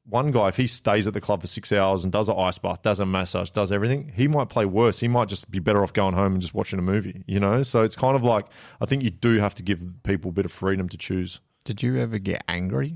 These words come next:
Speaker 2: or, like, annoyed that, like, "Far out, I'm, I'm prepping as hard as these guys are here,
Speaker 1: Mm.
Speaker 2: and then some of them are taking it easy, and yet they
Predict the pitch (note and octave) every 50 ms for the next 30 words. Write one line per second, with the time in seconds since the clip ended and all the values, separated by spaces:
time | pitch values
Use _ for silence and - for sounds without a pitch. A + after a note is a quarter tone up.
0 | F3 - - - C3 A2 G2+ F#2+ F#2 - D#2 D#2+ E2 E2+ - - - F#2 E2+ E2
1 | F2 F2+ F#2 G2+ A2 G#2+ A2 G#2+ G2+ F#2 F#2 - - E2 D#2+ D2+ - - B2 G#2
2 | E2 D#2 D2+ C2+ - - F2+ F2+ - - - - - - - - G#2 A#2+ B2+ A#2+
3 | - - A#2 C3+ B2 - G#2+ G2 - F2 E2+ D2 F#2 F#2 F2+ E2 E2+ F2 F2 F2
4 | E2 D2 D2 D#2 D2+ - E2+ F2 F#2+ F#2 G#2+ - - - - A2 G#2+ G2+ G2+ E2+
5 | E2+ - A#2 A2+ G#2+ F#2+ F2 F2 F2+ E2+ - F#2+ F#2 F2 - E2 D#2 - C#2+ F2+
6 | G2 F#2 E2 D#2 C#2+ C#2+ D2 D#2+ D#2+ F2+ - E2 D#2+ D2+ D2+